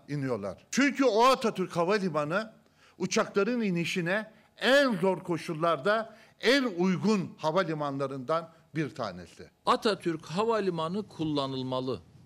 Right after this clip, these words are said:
Speaker 2: Çöp yaptık Atatürk Havalimanı. Bu havalimanı orada var diye metro yapıldı.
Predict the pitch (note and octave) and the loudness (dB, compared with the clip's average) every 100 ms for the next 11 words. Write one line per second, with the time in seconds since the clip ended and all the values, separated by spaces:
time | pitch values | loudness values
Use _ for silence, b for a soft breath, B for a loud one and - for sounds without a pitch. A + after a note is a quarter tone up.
0 | - - - - - F#4 F4+ C#4 A3+ - | -20 -20 -20 -12 -2 -2 0 -2 -2 -4
1 | E3 D3 C#3+ C3 B2 B2 A2+ A2+ - - | -6 -6 -6 -10 -12 -12 -10 -10 -12 -14
2 | F#3+ - - B3 C4+ C4+ C4 B3+ B3 B3 | -16 0 4 6 6 4 4 4 4 4
3 | B3 B3 A#3+ C4+ A#3 B3 B3+ C4 - C#4+ | 4 4 4 2 2 2 4 4 2 2
4 | D4 G#3+ C3+ G2 | 2 2 0 -4